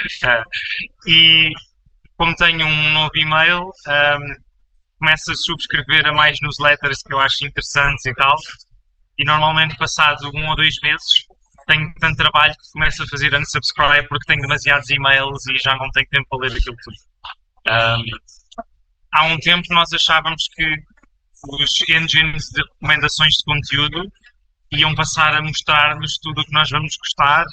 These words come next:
e já não vamos precisar de procurar nada por nós próprios. Mas depois, na prática, a maior parte das vezes nós não temos tempo para ver essas recomendações desse engine. Então,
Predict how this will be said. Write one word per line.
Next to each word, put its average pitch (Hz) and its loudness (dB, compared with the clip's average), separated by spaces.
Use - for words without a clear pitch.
e 135 2
já 147 4
não 147 -2
vamos - -2
precisar 139 0
de - -14
procurar 139 0
nada 131 2
por 135 -6
nós 131 -2
próprios. - -4
Mas 151 4
depois, 170 0
na 170 0
prática, 175 0
a 165 -4
maior 170 2
parte 160 0
das 170 -2
vezes 160 0
nós 160 0
não 165 -2
temos 160 -6
tempo 156 0
para 147 -2
ver 151 2
essas 147 0
recomendações 147 -2
desse 143 -2
engine. - -8
Então, 139 0